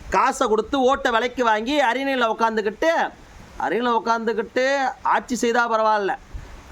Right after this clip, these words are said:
தமிழ்நாடை கூறு போட்டு விற்கிறது ஒரு பக்கம், இன்னொரு பக்கம் மச்சானை விட்டு எப்படி எம் பி சி இடஒதுக்கீட்டுல இசைவாளர்கள் வந்தாங்க, இருபத்தி ஓரு பேர் உயிர் தியாகம் பண்ணதுனால தான் இசைவாளர் சமுதாயம் எம் பி சில வந்துச்சு. ஆனா இவங்க என்ன பண்றாங்க? மச்சானை விட்டு வன்னியர்களுக்கான இடஒதுக்கீட்டிற்கு எதிராக கூட்டம் நடத்துறாங்க.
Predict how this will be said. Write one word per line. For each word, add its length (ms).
தமிழ்நாடை 400
கூறு 200
போட்டு 260
விற்கிறது 200
ஒரு 140
பக்கம், 340
இன்னொரு 300
பக்கம் 520
மச்சானை 480
விட்டு 360
எப்படி 680
எம் 160
பி 120
சி 120
இடஒதுக்கீட்டுல 480
இசைவாளர்கள் 440
வந்தாங்க, 720
இருபத்தி 420
ஓரு 180
பேர் 240
உயிர் 240
தியாகம் 300
பண்ணதுனால 240
தான் 140
இசைவாளர் 440
சமுதாயம் 420
எம் 80
பி 80
சில 220
வந்துச்சு. 380
ஆனா 220
இவங்க 240
என்ன 160
பண்றாங்க? 520
மச்சானை 480
விட்டு 460
வன்னியர்களுக்கான 420
இடஒதுக்கீட்டிற்கு 680
எதிராக 280
கூட்டம் 260
நடத்துறாங்க. 640